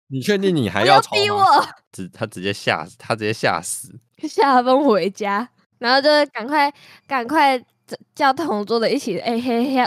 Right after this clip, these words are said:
Speaker 2: 嘿，我笑一笑，哎。
Speaker 1: 他说，哎，哎，他，他淋第三碗了，要不然我们纠团一起去旁边抽，看他可以淋几碗。
Speaker 2: <laughs> 要这样吗？
Speaker 1: 那你，你旁边就围一群人，啊，啊，所以嘞，我现在继续抽，所以你现在要怎样？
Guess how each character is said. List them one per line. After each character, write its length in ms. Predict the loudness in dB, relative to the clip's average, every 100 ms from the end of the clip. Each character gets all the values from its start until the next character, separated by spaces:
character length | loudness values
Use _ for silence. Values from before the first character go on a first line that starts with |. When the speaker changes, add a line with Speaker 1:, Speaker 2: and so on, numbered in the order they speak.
| -2
Speaker 2:
嘿， 160 | -2 0
我 80 | 0
笑 260 | -2 -2
一 40 | -2
笑， 240 | -2 -4
哎。 160 | -4 -4
Speaker 1:
他 140 | -4
说， 100 | -2 -2
哎， 100 | 0
哎， 180 | 2 2
他， 160 | 2 0
他 220 | 0 0
淋 180 | 0 -2
第 100 | 0
三 160 | 0 2
碗 120 | 0
了， 60 | 0
要 100 | 0
不 80 |
然 80 | 0
我 140 | 0 -6
们 140 | -4
纠 180 | 0 0
团 140 | 0
一 40 | -4
起 120 | -8
去 160 | -8
旁 120 | -6 -4
边 140 | -6
抽， 220 | -4 -6
看 100 | -4
他 60 | -2
可 100 | -2
以 60 |
淋 160 | -4 -8
几 200 | -10 -6
碗。 160 | -4 -6
Speaker 2:
<laughs> 1120 | -8 -4 0 0 0 2 2 2 -2 -4 -4
要 180 | -2 -2
这 120 | 0
样 160 | 0 2
吗？ 0 |
Speaker 1:
那 0 |
你， 0 |
你 40 |
旁 60 | 2
边 120 | 2
就 80 | 2
围 140 | 2 0
一 40 |
群 180 | -2 -6
人， 160 | -8 -10
啊， 220 | -12 -6
啊， 80 | -6
所 160 | 0 2
以 80 | 4
嘞， 140 | 4
我 80 | 4
现 100 | 2
在 60 | 0
继 60 |
续 140 | 0 0
抽， 200 | 0 2
所 160 | 0
以 60 | 0
你 60 |
现 40 | 0
在 80 | -2
要 80 |
怎 160 | -2 -4
样？ 220 | -4 -4